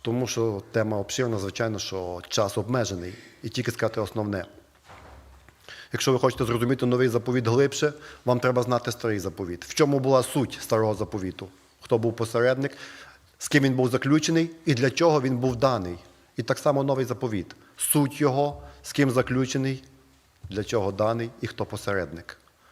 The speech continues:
при новому заповіті. Е, інша тема — завіт вічний. Скажу тільки декілька слів. Хто, якщо ви схочете дослідити, що таке завіт вічний, а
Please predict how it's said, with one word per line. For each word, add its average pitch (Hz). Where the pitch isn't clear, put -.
при 107
новому 107
заповіті. 92
Е, 104
інша 151
тема — 135
завіт 107
вічний. 107
Скажу 123
тільки 123
декілька 123
слів. 131
Хто, 127
якщо 127
ви 143
схочете 147
дослідити, 123
що 123
таке 123
завіт 120
вічний, 113
а 104